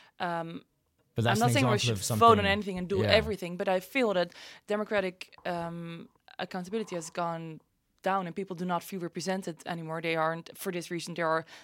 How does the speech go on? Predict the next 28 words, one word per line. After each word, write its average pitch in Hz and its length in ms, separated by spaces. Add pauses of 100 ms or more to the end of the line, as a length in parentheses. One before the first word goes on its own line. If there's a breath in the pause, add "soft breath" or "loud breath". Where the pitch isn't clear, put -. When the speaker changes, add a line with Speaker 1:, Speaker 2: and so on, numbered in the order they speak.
Speaker 1:
less 175 220
and 170 100
less 160 220
engaged, 170 540
and, 165 180 (400 loud breath)
um, 165 300 (100)
politicians, 170 480
they 175 220 (260)
come 175 280
to - 120
stand 175 300 (320)
f-, - 160 (120)
further 180 440
and 175 100
further 175 220
away 165 200
from 185 160
people, 190 260
and 165 80
I 160 60
think 175 200
that 175 120 (400 loud breath)
it's - 160
important 190 520
to, 156 320 (260)
um, 165 300
have 160 200
people 160 480